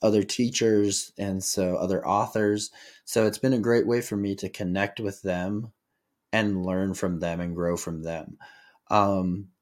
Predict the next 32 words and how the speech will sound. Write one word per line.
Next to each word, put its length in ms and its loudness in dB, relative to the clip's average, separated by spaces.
but 100 6
one 280 4
thing 320 2
that 160 2
I've 200 -2
learned, 720 -2
um, 420 -2
on, 680 -2
you 140 -6
know, 140 -4
by 340 -2
podcasting 920 -4
and, 180 -4
and 220 -2
also 360 0
listening 720 0
to 180 -4
other 280 -2
podcasters, 1120 -8
um, 320 4
such 240 -4
as 160 -4
yourself, 540 0
you 60 0
know, 180 0
with, 240 -2
with 280 -6
guests 380 2
on 200 -2
the 80 -2
show, 540 2
is 760 2